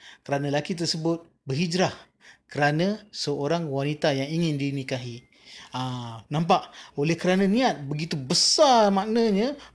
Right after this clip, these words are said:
pahalanya yang patut beliau dapat. Walau bagaimanapun beliau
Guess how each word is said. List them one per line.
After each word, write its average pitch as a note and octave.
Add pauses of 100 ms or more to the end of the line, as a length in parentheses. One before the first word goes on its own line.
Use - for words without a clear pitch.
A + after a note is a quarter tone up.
(100)
pahalanya G#3+
yang E3+
patut E3+
beliau E3+
dapat. E3+ (880)
Walau D3
bagaimanapun D#3+
beliau D#3+